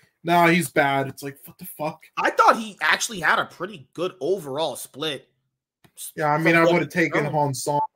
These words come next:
Speaker 1: over him, but he's still great.
Speaker 2: And, yeah, I think a lot of the games that G two, yeah, a lot of the, they could have had a lot more wins. They threw a lot of the games. A lot of those games were throws.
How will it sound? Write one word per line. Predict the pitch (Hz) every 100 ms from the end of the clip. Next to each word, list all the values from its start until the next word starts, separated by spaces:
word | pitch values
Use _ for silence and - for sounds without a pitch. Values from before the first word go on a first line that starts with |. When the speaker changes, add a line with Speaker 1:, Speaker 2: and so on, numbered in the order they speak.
| 127
Speaker 1:
over | 120 120 120 113
him, | 123 123 143
but | 120 117 -
he's | 139 -
still | - 143
great. | 123 113 117 135 131 - _ _ _ _ _ _ _ _ _ - - - -
Speaker 2:
And, | 233 247 262 269 233 - - _ _ _
yeah, | 320 302 - - _
I | 247
think | 262 349 359
a | 233
lot | 220 240
of | 330
the | 214
games | 175 185 220 247
that | 208 170
G | 131 196
two, | - 214 180 - - -
yeah, | 262 -
a | 254
lot | 302
of | 359
the, | 311
they | 190 262
could | 302
have | 254
had | 214
a | 185
lot | 180 170
more | 165 147
wins. | 139 117 104 - _
They | 180
threw | 147 - 240 170
a |
lot | 143 151 151
of | 147
the | 131
games. | 139 117 117 -
A | 160
lot | 156 165 160
of |
those | 143 131
games | 135 117
were | 120
throws. | 117 117 110 107 -